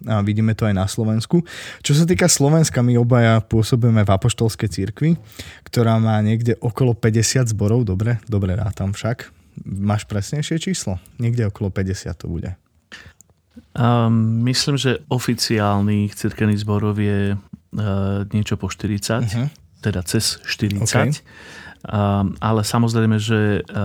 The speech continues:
Speaker 2: viaceré zbory majú viacero lokalít,
Speaker 1: Áno, áno.
Speaker 2: alebo viacero teda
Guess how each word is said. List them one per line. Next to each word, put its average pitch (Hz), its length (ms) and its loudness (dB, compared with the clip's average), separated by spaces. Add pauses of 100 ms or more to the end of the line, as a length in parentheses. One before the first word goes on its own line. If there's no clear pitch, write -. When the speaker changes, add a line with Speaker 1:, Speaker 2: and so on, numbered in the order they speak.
Speaker 2:
viaceré 101 460 -2
zbory 101 400 -2
majú 95 320 -2
viacero 95 460 -4
lokalít, 95 640 0
Speaker 1:
Áno, 90 160 -4
áno. - 540 -20
Speaker 2:
alebo 98 320 -2
viacero 101 600 -2
teda 98 460 -2